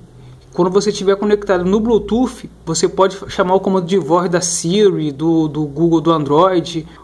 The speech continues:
Ou seja, você pode atender ligações também por ele, que é muito interessante. E o ponto forte desse fone, pessoal, que é o grave.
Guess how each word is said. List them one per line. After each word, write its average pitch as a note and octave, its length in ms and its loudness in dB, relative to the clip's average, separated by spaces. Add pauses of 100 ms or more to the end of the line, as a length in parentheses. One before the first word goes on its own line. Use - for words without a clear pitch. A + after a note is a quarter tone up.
Ou F3+ 160 2
seja, C#3+ 540 0 (180)
você D#3 240 -2
pode F3 220 0
atender F#3+ 240 0
ligações G#3+ 580 -2
também F#3 200 0
por F#3 200 0
ele, E3+ 400 -2 (760)
que F3 100 -2
é E3+ 40 2
muito F#3+ 260 0
interessante. F#3+ 680 -2
E A3 120 2
o A3+ 80 0
ponto B3+ 380 -2
forte G#3 420 2
desse G#3 240 -4
fone, F3 320 -2
pessoal, D3+ 400 -4
que D3 120 -4
é F3+ 40 4
o F#3 80 2
grave. C#3 440 -2